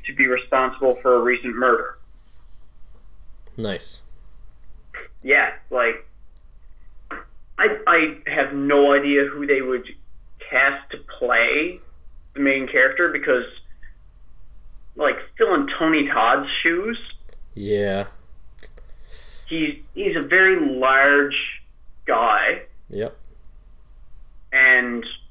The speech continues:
Speaker 1: just, like, his presence and that iconic
Speaker 2: Mm.
Speaker 1: voice he has.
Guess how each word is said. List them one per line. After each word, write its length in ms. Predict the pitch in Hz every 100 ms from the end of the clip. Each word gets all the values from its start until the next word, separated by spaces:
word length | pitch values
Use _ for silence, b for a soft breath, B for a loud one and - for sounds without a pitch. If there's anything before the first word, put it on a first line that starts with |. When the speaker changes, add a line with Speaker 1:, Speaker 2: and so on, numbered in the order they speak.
| - - - - - -
Speaker 1:
just, 200 | 156 -
like, 140 | 143 139
his 120 | 147 139 - -
presence 500 | 139 143 147 117 104 - 120
and 360 | 120 117 107 -
that 400 | - 127 - - - - - -
iconic 640 | 123 123 - - 135 139 113
Speaker 2:
Mm. 120 | 104
Speaker 1:
voice 340 | 123 123 139 -
he 140 | 175
has. 340 | 175 185 294